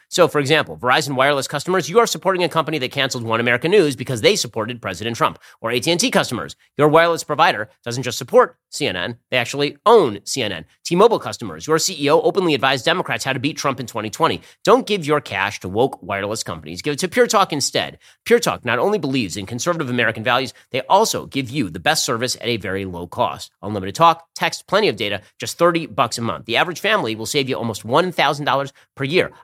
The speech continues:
I'm a Pure Talk customer. Switch over the same way that I did. Same network, same coverage, same phone, plus a lower bill. Thirty days risk-free.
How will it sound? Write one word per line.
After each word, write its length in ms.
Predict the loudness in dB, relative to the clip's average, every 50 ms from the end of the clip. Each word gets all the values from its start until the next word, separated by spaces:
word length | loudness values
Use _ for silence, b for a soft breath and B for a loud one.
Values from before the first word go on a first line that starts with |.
| B 0
I'm 160 | 2 2 2
a 20 | 0
Pure 180 | -2 -4 -6
Talk 200 | -4 -4 -6 -6
customer. 360 | -6 -10 -10 -8 -10 -10 -10 _ _ _
Switch 280 | -16 -6 -4 -4 0 0
over 160 | 0 0 -2
the 80 | -4 -4
same 180 | -2 -2 0
way 140 | 0 0 0
that 140 | 0 0 0
I 100 | 0 0
did. 200 | -2 -4 -8 -10 _ _ _ -6
Same 240 | 2 4 4 4
network, 320 | 4 2 2 0 -6 -8 -8
same 260 | -2 0 2 2 2
coverage, 300 | 0 -2 -4 -4 -6 -2
same 200 | 0 0 0 0
phone, 220 | 0 -2 -2 -2
plus 260 | -2 -2 -2 -2 -2 -4
a 120 | -10 -8
lower 260 | -6 -4 -2 -2 -2
bill. 220 | 0 0 0 -2 0
Thirty 260 | 0 0 0 0 2
days 240 | 2 2 2 2 -2
risk-free. 460 | -8 -10 -10 -4 0 0 0 0